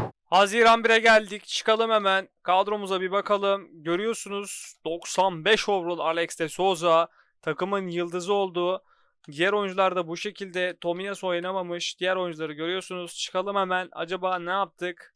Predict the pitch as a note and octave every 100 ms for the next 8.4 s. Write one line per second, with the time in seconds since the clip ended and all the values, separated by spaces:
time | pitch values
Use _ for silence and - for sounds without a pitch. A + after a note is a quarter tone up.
0 | _ F3 F#3 - F3 E3+ E3+ F#3+ F#3 F3
1 | F3+ F3+ E3+ G3 G#3 F#3+ F3+ F#3+ - _
2 | _ _ _ - E3 F#3+ F#3 G#3 A3 G3
3 | F3+ G#3+ F#3+ - F#3+ G#3+ G#3 F#3 - E3+
4 | D#3+ D#3+ D3+ D3+ D3+ E3 F#3 F#3+ D#3 -
5 | F3+ - - G#3 - E3+ G3+ F#3+ F3 F3
6 | - G3+ F3+ F#3 - E3+ E3 F3 F3+ G#3
7 | - F#3+ - D#3 E3+ - G#3+ G3 - E3
8 | D#3 D#3 F#3+